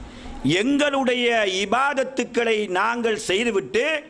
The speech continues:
அல்லாஹ்விடத்தில் அந்த இபாதத்துக்களை முன்வைத்து, "யா அல்லாஹ், நான் தவறாமல் சுபகு தொழுகிறேன்." எங்களுக்கு ஒரு பிரச்சனை வருகிறது, அந்த இபாதத்தை நம்ம முன்வைக்கிறது. "யா அல்லாஹ், தவறாமல் நான் தஹஜ்ஜத் தொழுகிறேன்."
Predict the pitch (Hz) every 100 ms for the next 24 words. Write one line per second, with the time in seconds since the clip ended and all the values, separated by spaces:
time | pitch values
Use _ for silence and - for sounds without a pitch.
0 | - - - - - - - 175 196 240
1 | 302 277 277 262 247 240 226 214 202 208
2 | 254 285 277 269 240 233 226 214 196 226
3 | 262 233 233 269 339 277 - - - -
4 | 135 208 214 214 202 240 285 247 - -
5 | - - 147 196 196 - 220 262 277 269
6 | 269 262 269 262 240 294 294 233 254 240
7 | 240 254 226 - - - - - - -
8 | 202 220 226 254 254 247 254 269 269 269
9 | 220 - - - - - - - 180 202
10 | 226 226 294 277 277 269 262 262 262 220
11 | 254 233 147 - - - - 135 202 220
12 | 226 220 269 269 196 - - - - 185
13 | 226 277 277 269 269 277 269 254 247 247
14 | 247 285 285 277 269 262 269 269